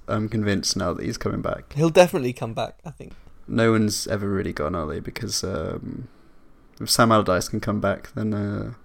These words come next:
Speaker 1: so can Jesse Marsh, I think, who's, I don't know, I'm not, I'm not saying anything. Uh,
Speaker 2: You're gonna
Speaker 1: <laughs>
Speaker 2: throw, <laughs> throw in an opinion there,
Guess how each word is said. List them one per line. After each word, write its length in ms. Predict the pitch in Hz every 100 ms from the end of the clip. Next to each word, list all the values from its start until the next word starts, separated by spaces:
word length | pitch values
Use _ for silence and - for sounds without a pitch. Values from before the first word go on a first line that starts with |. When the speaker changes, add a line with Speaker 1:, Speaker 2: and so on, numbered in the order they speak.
| - - -
Speaker 1:
so 220 | - 113
can 400 | 110 113 107 110 -
Jesse 260 | - 110 117
Marsh, 340 | 104 101 -
I 40 | 110
think, 300 | 117 - - -
who's, 420 | 110 107 107 - - - -
I 40 | -
don't 220 | 110 107
know, 60 | - - - -
I'm 60 | 107
not, 140 | -
I'm 100 | -
not 120 | 87 -
saying 200 | - 107
anything. 280 | 113 113 107 - - - - - - - - - -
Uh, 920 | 135 135 135 67 65 131 131 131 131
Speaker 2:
You're 100 | 127
gonna 160 | 123 131
Speaker 1:
<laughs> 180 | - 156
Speaker 2:
throw, 280 | 262 160 156
<laughs> 0 |
throw 480 | 131 - 190 330
in 100 | 147
an 120 | 135 127
opinion 480 | 120 151 131 127
there, 180 | 120 127